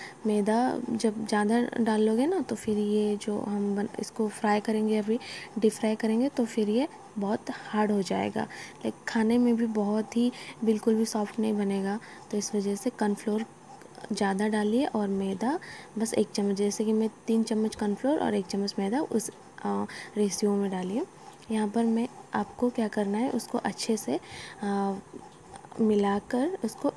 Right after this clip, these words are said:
इस तरह से छोटा छोटा बॉल बनाना है। और याद रखिए बिल्कुल भी पानी मत डालिएगा क्योंकि, आ, कैबेज से पानी निकलता है और फिर हम नमक भी डाले हैं, तो इस वजह से बिल्कुल भी, आ, पानी मत डालिएगा, उसी में ही करना।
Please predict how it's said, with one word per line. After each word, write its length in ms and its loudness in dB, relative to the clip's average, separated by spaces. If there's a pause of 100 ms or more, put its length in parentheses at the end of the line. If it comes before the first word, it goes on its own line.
(140)
इस 140 -2
तरह 240 4
से 160 -2
छोटा 320 -2
छोटा 240 -2
बॉल 260 2
बनाना 400 -4
है। 140 -4
और 180 -4 (300)
याद 160 0
रखिए 280 0
बिल्कुल 420 2
भी 120 0
पानी 340 -4
मत 260 -2
डालिएगा 400 0
क्योंकि, 400 -4 (520)
आ, 180 -2
कैबेज 400 0
से 140 -2
पानी 300 0
निकलता 460 -2
है 120 0
और 100 0
फिर 200 -4
हम 240 -2
नमक 260 -2
भी 160 2
डाले 280 0
हैं, 180 -2 (600)
तो 40 -2
इस 180 -4
वजह 200 -2
से 160 -4
बिल्कुल 440 -2
भी, 160 -2
आ, 680 -8 (440)
पानी 240 0
मत 220 2
डालिएगा, 520 2 (240)
उसी 240 0
में 140 2
ही 180 2
करना। 400 -2